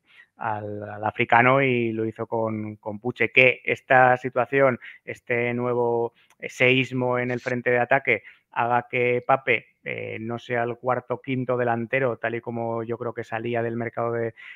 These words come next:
de, de invierno una vez la plantilla estaba cerrada, sino que vuelva a ser, pues, el, el tercero, a falta de que Azón se recupere,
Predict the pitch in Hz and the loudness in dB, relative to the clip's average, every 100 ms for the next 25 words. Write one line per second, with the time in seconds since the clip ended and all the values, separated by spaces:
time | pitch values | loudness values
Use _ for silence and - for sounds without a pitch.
0 | _ - 131 117 117 117 117 117 _ - | _ -12 -8 -4 -4 -4 -4 -6 _ -10
1 | 131 120 120 131 127 123 123 120 120 123 | -2 -2 2 4 4 2 2 2 0 0
2 | 120 120 117 127 120 120 120 120 - 120 | -2 -2 -4 -4 -4 -2 0 0 0 0
3 | 139 135 120 110 117 117 117 135 123 - | 2 0 -4 -4 -2 -2 0 0 0 -2
4 | - _ _ 117 - 110 104 104 104 104 | -18 _ _ -16 -12 -8 -8 -8 -10 -6
5 | 113 110 - 127 123 143 _ - 120 - | -4 -2 4 6 6 4 _ -4 -4 -2
6 | 117 117 117 120 - 120 120 117 117 117 | -2 0 0 -4 -6 -6 -6 -8 -8 0
7 | 139 156 | 2 2